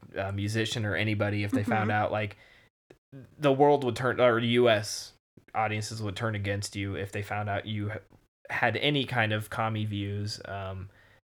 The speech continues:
Speaker 1: and so the media ran with it, and then they were also at the same time running with the story that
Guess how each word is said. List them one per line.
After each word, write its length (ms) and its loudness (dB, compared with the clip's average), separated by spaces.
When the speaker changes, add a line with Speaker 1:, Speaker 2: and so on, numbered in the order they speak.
Speaker 1:
and 240 0
so 200 4
the 100 2
media 400 2
ran 280 2
with 160 2
it, 180 4
and 200 0
then 240 4
they 120 4
were 180 4
also 280 4
at 80 0
the 60 -8
same 200 0
time 260 0
running 220 0
with 120 -4
the 60 -4
story 440 -2
that 460 -2